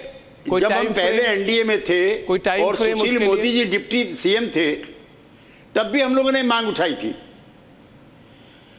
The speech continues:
Speaker 2: जहां तक जातिगत जनगणना का मामला है, उसको कभी मना नहीं किया मोदी जी ने।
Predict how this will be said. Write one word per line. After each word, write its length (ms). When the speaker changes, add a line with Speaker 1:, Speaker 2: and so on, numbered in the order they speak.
Speaker 2:
जहां 220
तक 120
जातिगत 520
जनगणना 540
का 120
मामला 400
है, 500
उसको 340
कभी 220
मना 260
नहीं 180
किया 520
मोदी 320
जी 120
ने। 200